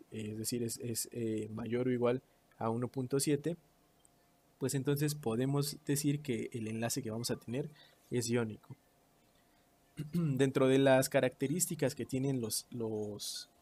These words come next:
enlaces iónicos, pues se encuentran las que están enumeradas ahí.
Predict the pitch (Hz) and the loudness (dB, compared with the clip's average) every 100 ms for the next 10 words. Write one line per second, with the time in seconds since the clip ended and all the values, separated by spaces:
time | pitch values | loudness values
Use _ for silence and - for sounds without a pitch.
0 | - 120 120 143 135 147 139 156 160 - | -10 -4 -2 0 2 2 2 -2 -4 -6
1 | 117 110 110 120 127 123 104 - - 117 | -8 -8 -6 -2 0 0 -4 -4 -2 -2
2 | 120 - - - _ 131 123 117 117 117 | -4 -8 -16 -20 _ -2 0 0 2 4
3 | 113 110 127 123 | 4 2 2 2